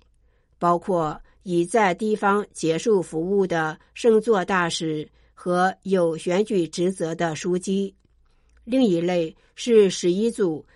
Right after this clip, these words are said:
在圣座部会供职的有选举职责的枢机，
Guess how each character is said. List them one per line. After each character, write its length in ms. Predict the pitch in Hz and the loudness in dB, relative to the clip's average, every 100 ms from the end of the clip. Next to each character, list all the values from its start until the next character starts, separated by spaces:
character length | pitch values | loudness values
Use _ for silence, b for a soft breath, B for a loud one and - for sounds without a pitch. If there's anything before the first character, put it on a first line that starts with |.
| _ | _
在 400 | - 214 202 180 | -6 0 2 0
圣 260 | 180 247 214 | 2 2 4
座 240 | 226 190 | 2 2
部 220 | 180 214 | 2 0
会 260 | 180 190 170 | 0 0 -2
供 240 | 160 208 | 2 2
职 220 | 180 143 151 | 2 -4 -4
的 320 | 165 160 151 _ _ _ - | -2 -2 -6 _ _ _ -2
有 280 | 190 180 | 2 2
选 320 | 175 - 165 214 | 0 0 0 0
举 280 | 214 170 | 0 -2
职 240 | 143 170 196 | -2 -2 0
责 200 | 180 156 | -2 -4
的 200 | 170 156 | -4 -4
枢 200 | 175 180 | -2 -2
机， 380 | 180 185 190 | -2 -2 -2